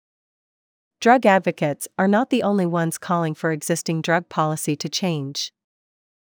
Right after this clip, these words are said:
Shortly after Nix and Calicum were arrested, the B C Coroner's Service published its third death review panel,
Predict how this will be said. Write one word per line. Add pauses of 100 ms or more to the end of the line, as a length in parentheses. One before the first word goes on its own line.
(720)
Shortly
after
Nix
and
Calicum
were
arrested, (140)
the
B
C
Coroner's
Service
published
its
third
death
review
panel,